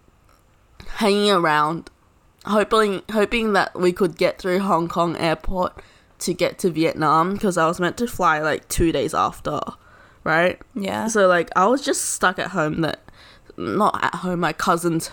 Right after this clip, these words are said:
Speaker 1: place, like, for the entire day, and he had to look after me.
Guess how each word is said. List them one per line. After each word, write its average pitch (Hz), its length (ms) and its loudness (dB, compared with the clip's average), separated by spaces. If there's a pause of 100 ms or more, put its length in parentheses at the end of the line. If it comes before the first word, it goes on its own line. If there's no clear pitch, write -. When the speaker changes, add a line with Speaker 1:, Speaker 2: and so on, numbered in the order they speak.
Speaker 1:
place, 156 440 -2 (640)
like, 170 240 0
for 180 200 2
the 165 60 2
entire 165 420 0
day, 151 200 0
and 160 120 -4
he 185 80 0
had 175 200 0
to 180 60 -2
look 160 220 -2
after - 360 -6
me. - 300 -10